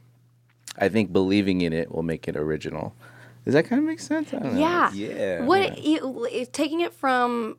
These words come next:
Speaker 2: a choreography standpoint or, like, putting together a set, like, it all, every move kind of has been done in a
Speaker 1: Yeah.
Speaker 2: different order, but how do you, how do you think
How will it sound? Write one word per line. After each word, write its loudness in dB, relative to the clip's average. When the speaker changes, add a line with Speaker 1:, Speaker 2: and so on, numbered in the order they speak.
Speaker 2:
a 2
choreography 2
standpoint -4
or, 2
like, -2
putting 0
together 0
a 0
set, 0
like, 4
it 2
all, 2
every 4
move 2
kind -2
of -4
has -6
been -2
done 0
in -2
a 0
Speaker 1:
Yeah. 0
Speaker 2:
different 0
order, 2
but -2
how 2
do 0
you, -4
how 2
do 6
you 4
think 0